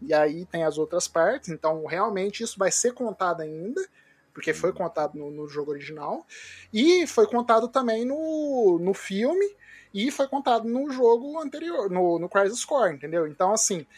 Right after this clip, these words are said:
Speaker 1: é, e-, esse Final Fantasy sete, ele meio que foi feito pra pessoa que já tem uma base do, do, do, do lore, né? Porque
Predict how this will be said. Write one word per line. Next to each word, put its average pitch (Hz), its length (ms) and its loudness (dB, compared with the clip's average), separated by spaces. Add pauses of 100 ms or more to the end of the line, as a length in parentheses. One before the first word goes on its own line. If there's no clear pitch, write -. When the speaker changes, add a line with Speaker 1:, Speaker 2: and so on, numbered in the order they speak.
(220)
Speaker 1:
é, 151 1160 4 (680)
e-, 196 360 4
esse - 200 2
Final 233 320 0
Fantasy 175 300 -4
sete, - 680 -4 (300)
ele 185 200 -2
meio 196 320 0
que - 160 -16
foi 202 260 0
feito 220 580 -4
pra 185 160 -6
pessoa 202 500 0
que 208 100 -12
já 247 140 2
tem 220 180 -8
uma 269 200 -4
base 226 560 2 (120)
do, 151 400 -8
do, 147 440 -6
do, 147 100 -16
do 165 160 2
lore, 170 400 4 (280)
né? 151 280 -6
Porque 160 560 -6